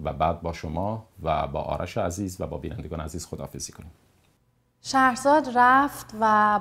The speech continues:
Speaker 2: با رفتنش قسمتی از وجود همهٔ ما رو با خودش برد. زندگی شهرزاد می‌تونه تلنگری به همهٔ ما باشه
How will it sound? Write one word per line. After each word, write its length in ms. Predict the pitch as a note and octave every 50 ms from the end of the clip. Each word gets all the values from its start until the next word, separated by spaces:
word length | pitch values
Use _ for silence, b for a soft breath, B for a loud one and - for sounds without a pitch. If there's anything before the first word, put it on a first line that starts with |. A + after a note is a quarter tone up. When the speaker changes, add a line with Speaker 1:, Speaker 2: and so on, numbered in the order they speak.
| G3+
Speaker 2:
با 160 | G#3+ G#3 G#3 G#3
رفتنش 960 | G#3 G#3 G#3 G#3 - - - A3 A3+ A#3 A#3+ A#3+ A#3+ B3 A#3+ - - - - _ _ -
قسمتی 460 | A3+ A3 A3+ - A#3+ A#3 A#3+ B3 C4
از 200 | B3 B3 A#3+ A#3+ -
وجود 380 | G#3 G#3 G3 - A3+ A#3 A3+ A#3+
همهٔ 640 | B3 A#3 - G#3+ G#3+ G#3 G#3 G#3 G#3 G#3+ A3 A#3
ما 180 | A#3 A3+ G#3+ G#3+
رو 80 | G#3 G3+
با 140 | G3+ F3+
خودش 460 | F3 - - G3 F#3 F#3+ F#3+ F#3 - -
برد. 300 | _ F3+ F3+ F#3+ G3+ _ _ _ _ _ _ _ _ _ _ _ _ _ _ _ _ _ _ _ _ _ _ _ _ _ _ _ _ _
زندگی 520 | - B3+ B3+ B3+ B3+ B3 A3+ B3 C#4+ E4
شهرزاد 800 | D#4+ D#4+ - C4+ A#3+ A3+ A#3 A3+ G3 - - B3+ B3+ C4+ C4 -
می‌تونه 680 | C4 C4 C4 B3+ - C4+ C4 B3+ B3+ B3+ B3+ B3+ B3+ A#3+ - _ _ _ _ _ _ _ _ _ _
تلنگری 640 | - A#3 A#3+ A#3 A#3 A3+ A3+ A3+ G#3 A#3+ B3 C4+ C4
به 140 | A3+ A#3+
همهٔ 500 | A3+ - - A3+ A3 G#3+ A3+ A#3 B3+ C4+
ما 180 | B3+ A3 G#3 G3+
باشه 600 | F#3 F#3+ F#3+ F#3+ F#3+ - - F#3+ F#3+ F#3+ F#3